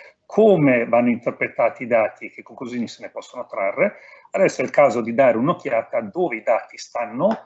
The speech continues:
e come ci si può accedere. Allora, questa è la pagina principale del sito.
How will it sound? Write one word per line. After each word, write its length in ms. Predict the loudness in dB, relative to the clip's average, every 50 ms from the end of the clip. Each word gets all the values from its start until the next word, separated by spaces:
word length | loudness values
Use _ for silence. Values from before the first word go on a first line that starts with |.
| _ _ _
e 140 | _ -12 -10
come 220 | -8 -6 -6 -8
ci 140 | -8 -10 -12
si 200 | -12 -12 -12 -12
può 260 | _ -8 -8 -8 -8 -10
accedere. 640 | -14 -16 -14 -14 -14 -14 -16 -14 -14 -14 -14 -14 _ _ _ _ -20 -10 -2
Allora, 260 | 0 2 2 2 2
questa 220 | 0 0 0 0 0
è 20 |
la 100 | 0 0
pagina 400 | 2 0 0 0 0 0 -2 -2
principale 600 | -2 -6 -12 -14 -12 -14 -12 -10 -10 -10 -10 -10
del 120 | -12 -14
sito. 640 | -14 -14 -14 -14 -16 -10 _ -4 -4 -4 -4 -8